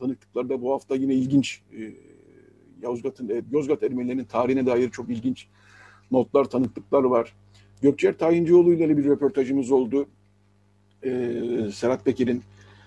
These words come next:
e, organize suç örgütü lideri olduğu gerekçesiyle zamanında hapis cezasına çarptırılmış, hakkında başlatılan soruşturma nedeniyle yurt dışına çıkmış Serhat Peker'in videoları, YouTube'daki videoları üzerinden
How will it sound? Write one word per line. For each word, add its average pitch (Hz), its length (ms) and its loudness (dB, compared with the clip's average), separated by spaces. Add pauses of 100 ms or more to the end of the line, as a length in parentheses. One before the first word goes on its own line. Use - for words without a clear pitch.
(300)
e, 120 160 2
organize 123 480 2
suç - 200 -10
örgütü 123 280 0
lideri 127 280 0
olduğu 123 240 0
gerekçesiyle 123 800 0
zamanında 127 520 -2
hapis 117 260 -14
cezasına 120 340 -8
çarptırılmış, 131 640 -6
hakkında 113 400 -8
başlatılan 117 420 -8
soruşturma 117 440 -10
nedeniyle 120 320 -4
yurt 120 260 -10
dışına 127 160 -12
çıkmış 113 260 -14
Serhat 120 260 -4
Peker'in 120 300 -6
videoları, 123 460 4
YouTube'daki 123 600 -2
videoları 127 380 6
üzerinden 131 480 2